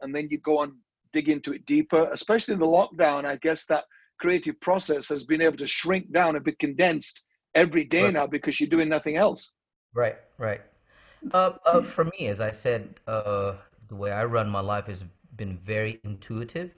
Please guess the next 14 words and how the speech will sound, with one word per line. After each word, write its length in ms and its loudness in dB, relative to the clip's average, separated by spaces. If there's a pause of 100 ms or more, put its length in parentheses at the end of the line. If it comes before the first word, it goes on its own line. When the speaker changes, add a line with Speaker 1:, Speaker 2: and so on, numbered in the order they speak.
(100)
Speaker 2:
instinctive. 880 -12 (520)
So 720 -2 (120)
I 220 0
was 280 -6
not, 540 -2 (320)
uh, 320 2 (220)
taught 520 0 (640)
the 200 -12
basics 560 -6
and 120 -8
the 60 -8
fundamental 540 -6
of 100 -6
music. 480 -12